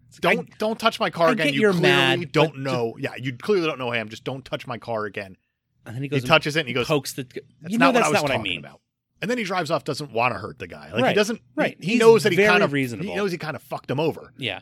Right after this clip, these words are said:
Speaker 2: when he took his wife.
Speaker 1: Yeah. Until he gets put into a position where he has to do something.
Speaker 2: Right. But it's interesting how you have a reasonable villain versus an insane superhero.
Speaker 1: Right. It's a, it's a
Speaker 2: It's
Speaker 1: total flip of
Speaker 2: Yeah.
Speaker 1: the
Speaker 2: And also, I think that's why the rape scene's so important.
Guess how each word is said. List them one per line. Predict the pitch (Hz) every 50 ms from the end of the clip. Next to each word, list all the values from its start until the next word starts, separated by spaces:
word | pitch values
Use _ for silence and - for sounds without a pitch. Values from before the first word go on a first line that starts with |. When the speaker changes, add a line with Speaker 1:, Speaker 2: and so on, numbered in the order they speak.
| - -
Speaker 2:
when | 135 127
he | 120
took | - 156 -
his | - 123 -
wife. | 185 220 - 156 - - - -
Speaker 1:
Yeah. | 175 143 - - _ _ _ _ _ _ _ _ _
Until | - 143 160 - 233 208
he | 214 214
gets | 208 -
put | - 202 180
into | 170 156
a | -
position | 131 120 127 127 - 139 135
where | 135 139
he | 151 151
has | 147 160 147 -
to | - 110
do | 98 104
something. | - - - 104 - - - 127 - _ -
Speaker 2:
Right. | - 147 175 240 220 170 131 - - _ _ _ _ _ _ _ _ _ _ _ _ -
But | 180 165
it's | 156 -
interesting | 226 214 - - - 190 165
how | 147 - 202
you | 214 190
have | 151 - 240 214 190 185 - - _ -
a | 180 190
reasonable | 190 196 220 233 233 196 202 202 185 170 180 185 180 175 175 170 165
villain | 135 143 220 214 190 170 160 160 - - -
versus | 127 175 180 160 - - _ _ _ _ _ _ -
an | - 170 170
insane | 170 165 - - - - - 190 185 165 156 156
superhero. | - - - 180 139 - 123 - 120 110 - - - 101
Speaker 1:
Right. | 123 117 101 92 - _ -
It's | 131 131 127 -
a, | 143 131
it's | 131 120 143 123 120
a | 208
Speaker 2:
It's | 196
Speaker 1:
total | 151 170 165 151 135 127 117 113
flip | - - - 160 160 127 - -
of | - 196
Speaker 2:
Yeah. | 247 233 208 170 - - 190
Speaker 1:
the | - _ _ _ _ -
Speaker 2:
And | - 165 170
also, | 190 - 208 226 226 180 - 165 143 135
I | 135 123
think | - 156 135 -
that's | 139 131 - -
why | 135 127
the | 120 120
rape | 110 113 107 92 -
scene's | - 98 82 85 -
so | - 80
important. | 78 76 - 98 - - -